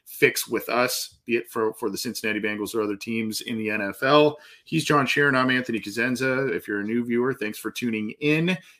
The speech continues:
You can subscribe to our YouTube channel right below the Cincy Jungle logo there. And you can click that to be notified,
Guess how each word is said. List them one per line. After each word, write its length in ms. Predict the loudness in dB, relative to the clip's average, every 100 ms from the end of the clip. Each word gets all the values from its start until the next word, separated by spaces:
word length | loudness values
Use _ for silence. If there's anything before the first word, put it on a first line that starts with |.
| -10
You 100 | -8
can 100 | -8
subscribe 400 | -8 -2 0 0
to 80 | 0
our 80 |
YouTube 420 | 0 -2 -4 -6 -4
channel 500 | -4 -2 0 -2 -6 _ _
right 400 | -4 2 4 2 -6 -6
below 720 | 0 2 4 4 4 2 0 -8 _
the 600 | -4 -2 0 -2 -2 -6 _ _
Cincy 540 | -12 -8 -4 -2 -2 -2
Jungle 380 | -2 0 0 2
logo 420 | 2 2 2 2
there. 440 | 2 4 4 0 -4 _ _ _ _ -4
And 720 | 2 4 4 4 0 -2 -4 -6 -8
you 200 | -6 -6
can 440 | -4 -4 -4 -6 -2
click 260 | 0 2
that 300 | 2 2 0
to 100 | -4
be 140 | -4 0
notified, 800 | 0 0 0 0 2 2 0